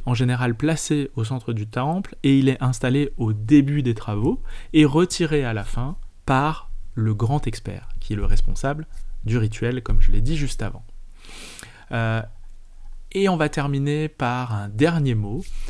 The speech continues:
euh, en lien, euh, avec, euh, j'ai envie de dire, euh, euh, la loge, qui est l'étagie. Alors, c'est un mot pour lequel je n'ai pas vraiment trouvé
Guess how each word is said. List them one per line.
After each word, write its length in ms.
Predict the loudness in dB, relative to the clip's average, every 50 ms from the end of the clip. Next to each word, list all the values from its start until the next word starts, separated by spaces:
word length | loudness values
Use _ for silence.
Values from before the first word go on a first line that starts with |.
| -6 -8 -6
euh, 240 | -6 -6 -4 -6 -8 -8 -10
en 100 | -10 -10
lien, 380 | -8 -6 -4 -4 -2 -4 -4 -6 -8
euh, 180 | -8 -10 -10 -8 -8 -8 -8 -8 -8 -8
avec, 420 | -8 -8 -6 -6 -8 -8 -8 -10 -10
euh, 160 | -8 -8 -10 -10 -10 -10 -8 -8 -8 -8 -8 -6
j'ai 100 | -6 -6
envie 180 | -6 -6 -8
de 60 | -6
dire, 240 | -4 -4 -2 0 2
euh, 640 | 4 4 4 4 2 0 -2 -4 -6 -8 -8 -8 -8
euh, 100 | -8 -6
la 120 | -6 -4 -4
loge, 360 | -4 -2 -2 -2 -4 -4 -6
qui 220 | -4 0 2 2
est 40 | 2
l'étagie. 600 | 2 2 0 0 0 0 -2 -2 -2 -4 -8 -10 -12 -14 -16 -18 -16 -6 -4
Alors, 320 | -2 -2 -2 -2 -6 -8 -12
c'est 220 | -8 -8 -6 -4 -2
un 100 | -2 -2
mot 440 | 0 0 2 2 2 2 0 -2 -6
pour 120 | -2 0 0
lequel 220 | 0 0 -2 -2
je 100 | -2 -2
n'ai 120 | -2 -2
pas 340 | -2 -2 -2 0 0 0 -2
vraiment 440 | -2 -2 -2 0 0 0 0 -2 -4
trouvé 540 | -6 -8 -4 -2 0 2 4 2 2 0